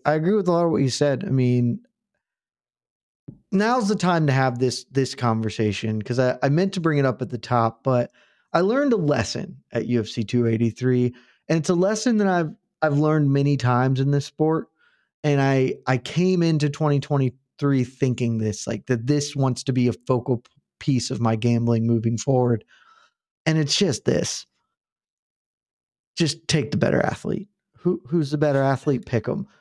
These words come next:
Because if you look at the main card of, of U F C two eighty-three, Jamahal Hill is a much better athlete than the almost senior citizen Glover Teixeira.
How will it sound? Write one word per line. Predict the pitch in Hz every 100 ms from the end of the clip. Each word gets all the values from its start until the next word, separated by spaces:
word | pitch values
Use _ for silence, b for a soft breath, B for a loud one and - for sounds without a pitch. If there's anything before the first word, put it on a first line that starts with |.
| b
Because | 147 143 147
if | 147
you | 190 226
look | 190 190 143 - -
at | 139
the | 135
main | 131 135 139 139 139
card | - 117 - - - _ _
of, | 123 123 117 110 107 _ _ _ -
of | 117
U | 113 113
F |
C | - 110
two | -
eighty-three, | 110 107 104 - - 104 - _ _ _ -
Jamahal | 143 180 156
Hill | 151 139 131 127 _ _
is | 120
a |
much | 123 110 -
better | 110 107
athlete | 107 104 117 110
than | 117 110 110 - -
the | 120 110 -
almost | 127 131 131 120 -
senior | 123 117 110
citizen | - 123 104 - 110
Glover | 110 107
Teixeira. | 104 113 - - -